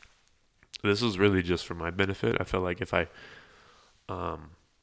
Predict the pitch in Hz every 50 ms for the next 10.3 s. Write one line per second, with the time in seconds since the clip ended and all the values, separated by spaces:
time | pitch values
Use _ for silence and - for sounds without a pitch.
0 | _ _ _ _ _ _ _ _ - - 113 98 92 - 95 87 90 87 85 80
1 | - - 85 82 82 82 87 82 80 - - 90 85 80 85 85 87 87 85 87
2 | 87 85 90 82 87 87 87 87 87 85 85 80 82 - 87 87 85 82 78 -
3 | - - - - - - - - - - - - 127 135 143 175 190 190 - -
4 | 143 113 135 139 135 113 117 113 113 110 92 87 - - 131 127 135 - - -
5 | - 85 85 82 - 73 - - - _ _ _ _ - 104 95 98 95 - -
6 | - 92 98 113 117 101 90 85 85 85 - - 92 82 87 87 - 101 95 -
7 | - - 92 90 95 90 85 - - - - _ _ _ _ _ _ _ _ _
8 | _ _ _ - - - _ _ _ _ _ _ _ - - - - 98 101 110
9 | 135 147 165 139 - - - 104 120 127 123 98 110 117 104 92 90 - - -
10 | 113 123 127 127 113 -